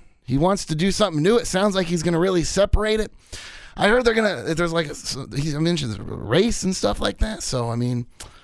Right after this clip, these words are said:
curious to see what they do with that. And this could be great for T N A, as a lot of you know, and I have expressed myself on this topic several times that I lost my interest in T N A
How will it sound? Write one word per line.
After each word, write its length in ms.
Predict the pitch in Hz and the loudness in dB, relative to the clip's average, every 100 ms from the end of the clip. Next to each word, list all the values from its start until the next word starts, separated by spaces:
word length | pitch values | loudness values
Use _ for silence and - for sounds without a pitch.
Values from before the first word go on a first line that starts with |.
| _ _ - | _ _ 0
curious 360 | 175 196 196 | 4 4 4
to 60 | 156 | 0
see 120 | - | 2
what 120 | 202 175 | 2 4
they 100 | 147 | 4
do 160 | 185 | 4
with 160 | 175 127 | 2 2
that. 320 | 190 196 - - - - - | 2 0 -4 -16 -20 -10 0
And 80 | 208 | 0
this 80 | |
could 140 | - - | 4 4
be 140 | 220 | 4
great 400 | 156 107 190 233 - | 2 2 2 2 2
for 100 | - | 2
T 180 | 208 | 2
N 80 | 202 | 2
A, 240 | 214 208 170 | 2 0 0
as 140 | 151 | 0
a 40 | 165 | 0
lot 160 | 175 | 2
of 60 | 175 | 2
you 60 | |
know, 440 | 175 180 185 175 - | 2 2 0 -2 -4
and 380 | 147 143 139 - | -4 -2 -2 -2
I 240 | 160 170 165 | 0 0 0
have 220 | 165 170 | 0 -2
expressed 480 | 165 - 208 202 180 | -2 2 2 2 -2
myself 420 | 170 - 180 165 | -4 -2 -2 -2
on 120 | 160 | -6
this 160 | 139 - | -6 -6
topic 400 | 156 156 - - | -2 2 2 2
several 320 | 160 208 247 | -2 0 2
times 580 | 220 196 180 170 160 - - _ _ - | 2 0 -2 -4 -10 -16 -20 _ _ -2
that 80 | |
I 140 | 190 247 | 2 2
lost 320 | 254 247 - | 2 2 2
my 140 | 226 | 2
interest 540 | 254 269 - 208 170 160 | 4 2 2 0 0 0
in 100 | 147 | 0
T 200 | 156 156 | 0 0
N 80 | 143 | -2
A 240 | 113 | -4